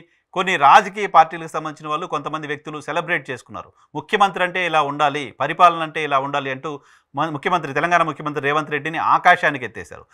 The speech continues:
తెలంగాణ ముఖ్యమంత్రి రేవంత్ రెడ్డి తరహాలోనే ఏపీలో మేము కూడా హైడ్రా తెస్తా ఉంటూ అక్కడి మంత్రులు, ముఖ్యమంత్రి మాట్లాడారు అంటే ఏ స్థాయిలో ఇక్కడ హైడ్రాకు ఒక పాజిటివ్, ఆ, అవుట్‌కమ్ ఇనీషియల్‌గా హైడ్రా కూల్చివేతలు ప్రారంభించినప్పుడు వచ్చిందో మనం అర్థం చేసుకోవచ్చు. ఆ తర్వాత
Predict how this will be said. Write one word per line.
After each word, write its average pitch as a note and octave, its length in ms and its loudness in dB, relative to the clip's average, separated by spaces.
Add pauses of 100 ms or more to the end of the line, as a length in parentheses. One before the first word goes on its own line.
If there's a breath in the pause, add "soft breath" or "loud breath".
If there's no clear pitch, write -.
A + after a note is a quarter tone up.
(140)
తెలంగాణ G#3+ 360 8
ముఖ్యమంత్రి F#3+ 500 -2
రేవంత్ F#3 300 2
రెడ్డి F3 160 -6
తరహాలోనే E3+ 500 4
ఏపీలో F3 440 -2
మేము E3 240 -4
కూడా E3+ 180 6
హైడ్రా D3+ 300 2
తెస్తా D#3 300 -2
ఉంటూ D3+ 240 -4 (280 soft breath)
అక్కడి D#3+ 220 -2
మంత్రులు, E3 440 0
ముఖ్యమంత్రి E3+ 520 -4
మాట్లాడారు D#3 680 4
అంటే D3 220 -2 (320 soft breath)
ఏ F3 160 6
స్థాయిలో F3+ 560 4
ఇక్కడ E3+ 200 -4 (120)
హైడ్రాకు E3+ 420 2
ఒక D3 220 -2
పాజిటివ్, F3 460 2 (420 soft breath)
ఆ, D#3 100 6 (380)
అవుట్‌కమ్ F3+ 440 4 (200)
ఇనీషియల్‌గా F3 560 0 (260)
హైడ్రా E3 440 2
కూల్చివేతలు E3 600 -6
ప్రారంభించినప్పుడు D3 760 0
వచ్చిందో C3+ 340 -6 (300 soft breath)
మనం C#3 140 2
అర్థం A#2+ 240 0
చేసుకోవచ్చు. F2+ 440 -16 (240 soft breath)
ఆ F3+ 60 12
తర్వాత G#3+ 360 4